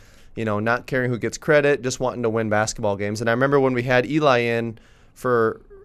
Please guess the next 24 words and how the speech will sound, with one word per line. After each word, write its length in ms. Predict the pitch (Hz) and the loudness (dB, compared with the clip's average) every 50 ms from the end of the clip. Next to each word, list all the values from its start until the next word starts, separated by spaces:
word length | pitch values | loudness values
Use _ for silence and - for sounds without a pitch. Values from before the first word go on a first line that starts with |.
| - - - | -20 -16 -10
an 200 | - 120 117 113 | -8 -6 -2 -2
episode 340 | 120 120 - - - 131 107 | -2 -2 0 0 -2 0 0
before 240 | 117 107 - 131 113 | -2 -2 -2 -2 -2
Christmas, 560 | - - - 165 160 - - 120 113 110 - | -2 -2 -2 -2 0 0 -2 -4 -4 -2 -4
and 140 | 117 113 113 | -4 -4 -2
his, 380 | 131 123 120 120 - - - - - - - _ _ | -2 -2 -2 -2 -4 -6 -8 -10 -12 -18 -20 _ _
he 100 | - 127 | -6 -4
said 220 | 123 - 135 117 | 0 2 0 2
his 200 | 127 143 143 - | 2 2 0 0
goal 300 | - - 135 139 143 139 | 2 2 4 6 6 6
was 200 | 127 131 127 123 | 6 4 2 2
he 80 | - 123 | 0 0
wanted 180 | 120 120 117 117 | 0 0 0 0
to 60 | 117 | 0
win 160 | 120 117 113 | 0 -2 -2
three 240 | 110 - - 143 135 | -4 -4 -4 -2 0
games 260 | 120 123 120 113 104 | 0 0 0 -2 -4
before 300 | - 107 - - 107 101 | -8 -10 -6 -4 -4 -4
Christmas. 640 | 104 - 190 190 - - 98 82 82 - - - - - - - _ _ _ _ - - | 0 0 0 0 0 -2 -6 -6 -6 -6 -6 -6 -8 -12 -20 -20 _ _ _ _ -12 -8
And 160 | 113 120 123 | -4 -2 0
when 100 | 127 117 | 0 -2
he 60 | 110 | -2
said 300 | - - - 196 196 143 | -2 -2 0 0 0 2
that, 380 | 127 120 117 113 110 110 - | 4 4 6 6 4 2 -2